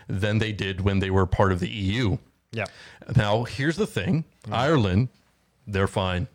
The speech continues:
Speaker 2: They're fine.
Speaker 1: They're
Speaker 2: No,
Speaker 1: part of
Speaker 2: well
Speaker 1: the E U. They didn't, they didn't ditch the, the, the, the whole relationship thing. But, uh, uh, all K-, all, uh, U K people are gonna have a hard time right now in terms of getting protection
Speaker 2: Mm-hmm.
Speaker 1: online.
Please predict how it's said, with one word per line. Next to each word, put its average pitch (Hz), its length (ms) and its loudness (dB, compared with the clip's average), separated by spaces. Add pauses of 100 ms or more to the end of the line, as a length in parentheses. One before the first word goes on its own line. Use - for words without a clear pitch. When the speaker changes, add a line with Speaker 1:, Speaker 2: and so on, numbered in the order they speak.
Speaker 2:
They're 107 160 -6
fine. 90 340 -10 (100)
Speaker 1:
They're 107 140 0
Speaker 2:
No, - 60 2
Speaker 1:
part 104 160 6
of 90 60 4
Speaker 2:
well - 120 0
Speaker 1:
the 98 60 -6
E 98 40 -4 (180)
U. 87 80 0
They 104 140 -2
didn't, 107 320 0
they 113 200 -2
didn't 117 460 -4
ditch - 500 -6 (300)
the, 101 260 -2
the, 98 300 -2
the, 101 340 -2
the 101 120 -2
whole 98 240 0
relationship 95 640 -4
thing. 92 160 -4 (360)
But, 120 280 -2
uh, 135 360 0
uh, 120 240 0
all 139 200 4
K-, 151 260 -4
all, 151 380 2
uh, 123 200 0 (400)
U 127 220 -2
K 113 180 -2
people 113 280 2
are 110 80 6
gonna 107 200 0
have 107 200 0
a 107 100 4
hard 101 400 4
time 110 340 0
right 98 180 4
now 95 240 -2
in 107 100 0
terms 98 240 0
of 101 80 -6
getting 98 220 -4
protection 127 520 -2 (320)
Speaker 2:
Mm-hmm. - 100 -4
Speaker 1:
online. 104 420 0